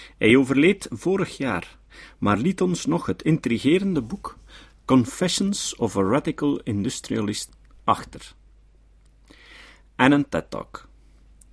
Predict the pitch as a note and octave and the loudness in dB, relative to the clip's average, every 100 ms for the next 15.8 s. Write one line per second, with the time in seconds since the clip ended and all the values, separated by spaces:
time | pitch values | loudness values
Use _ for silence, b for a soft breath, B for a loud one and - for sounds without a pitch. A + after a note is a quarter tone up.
0 | - A#2+ B2+ F3+ G#3+ - G3 - C#3 C3 | -6 2 6 6 4 -2 -6 -4 -2 -2
1 | A#2 G2 F2+ D#2+ - - - _ _ _ | -2 -2 -4 -4 -10 -20 -20 _ _ _
2 | _ _ _ _ b b b b _ - | _ _ _ _ b b b b _ -20
3 | _ - _ _ _ _ _ _ _ _ | _ -20 _ _ _ _ _ _ _ _
4 | - - F2+ - B2+ - D3 D3+ D3+ A2+ | -20 -10 -6 0 0 0 -4 -2 -4 0
5 | A2+ C3 G#2 - F#2 A2+ - - F2 E2 | 0 0 -4 -8 -8 -10 -14 -8 -8 -10
6 | - _ _ - C#3 B2+ E2+ F2 F2+ - | -16 _ _ -2 0 0 -4 -10 -12 -16
7 | - - _ _ _ _ _ - - - | -20 -20 _ _ _ _ _ -20 -20 -20
8 | _ _ _ _ _ - - _ _ _ | _ _ _ _ _ -20 -20 _ _ _
9 | _ - _ b b b b b C3+ A3 | _ -20 _ b b b b b 4 6
10 | A#3+ A#3+ A3 C#3+ G3 - - _ b b | 4 0 0 0 0 -2 -20 _ b b
11 | - A2 G#2+ F#2 F#3+ - A#2 A#2 A#3 - | 0 2 2 2 0 2 0 2 0 0
12 | A2 - F3 G3 G2+ A2 F#2 F2 - A2+ | -2 0 -2 -2 -2 2 2 0 -2 -4
13 | - - G2+ C#3 G3+ - - G2 A2 F#3 | -4 -6 -2 0 -2 -4 -8 0 2 2
14 | G3 G2 A2 G2+ E2+ - - F#2 - D3 | -2 -4 -2 -2 -2 -8 -8 -8 -2 -2
15 | G#3+ F3+ F3 - B2+ G#2+ F#2+ E2+ | -2 -4 -4 -4 -4 -2 -2 -4